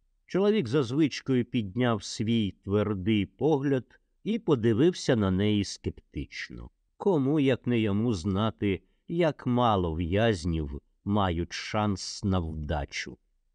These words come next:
на перегляд справи. «Ну що у вас?» — кинув він роздратовано.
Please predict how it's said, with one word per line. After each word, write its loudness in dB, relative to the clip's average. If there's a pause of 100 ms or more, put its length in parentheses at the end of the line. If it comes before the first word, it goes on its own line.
на 0
перегляд 0
справи. -8 (500)
«Ну 2
що 2
у 4
вас?» — -2 (460)
кинув 2
він 2 (220)
роздратовано. -4